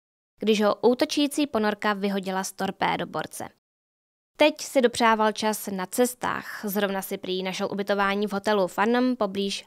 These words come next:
autobusového nádraží a chtěl v Omaze na chvíli zůstat. Řekl majiteli, že má zkušenosti jako barman a číšník, a pak vytáhl řidičský průkaz od vojenského námořnictva, aby dokázal, kdo je.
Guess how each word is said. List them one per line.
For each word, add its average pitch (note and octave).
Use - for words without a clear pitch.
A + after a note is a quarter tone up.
autobusového A#3
nádraží F#3
a -
chtěl C#4+
v C#4
Omaze G#3
na F#3
chvíli F3
zůstat. -
Řekl C4+
majiteli, A#3+
že A3
má G#3
zkušenosti B3
jako A#3
barman G#3
a F3+
číšník, C4+
a B3
pak D4
vytáhl B3
řidičský G#3+
průkaz A#3+
od G3
vojenského A#3+
námořnictva, F#3+
aby F#3+
dokázal, A3+
kdo A3
je. G3+